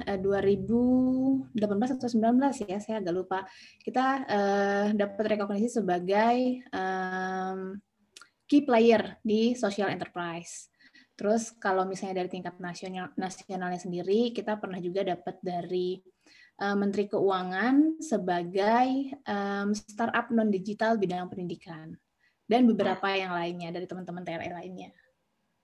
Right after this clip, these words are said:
Speaker 2: Oh, oke, oke, oke. Iya sih. Dan, eh, aku pun juga sempat Google gitu ya, beberapa kali tentang The Local Enablers ini. Dan iya sih, banyak diliput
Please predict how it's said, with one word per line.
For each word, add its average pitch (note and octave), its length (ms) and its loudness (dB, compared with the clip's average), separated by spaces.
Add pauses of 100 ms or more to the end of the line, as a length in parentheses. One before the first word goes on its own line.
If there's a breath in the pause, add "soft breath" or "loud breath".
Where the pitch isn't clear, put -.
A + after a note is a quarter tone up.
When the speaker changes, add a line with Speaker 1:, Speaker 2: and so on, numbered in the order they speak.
Speaker 2:
Oh, B2 560 6
oke, B2+ 240 4
oke, A2+ 320 0
oke. F2+ 400 2
Iya D#3 160 4
sih. D#3 240 -4 (320 loud breath)
Dan, B2 880 10
eh, A2+ 240 4
aku A#2 320 6
pun F#3 80 4
juga A#2+ 160 8
sempat A2+ 320 4
Google A2 640 6
gitu G2+ 240 0
ya, G2 400 6
beberapa G2 640 4
kali G2+ 320 4
tentang G2 400 0
The F#2 80 0
Local F#2 320 2
Enablers F#2 560 0
ini. G2 240 0
Dan C3 240 8
iya F3+ 80 6
sih, G3 160 0
banyak B2 320 6
diliput A2+ 400 2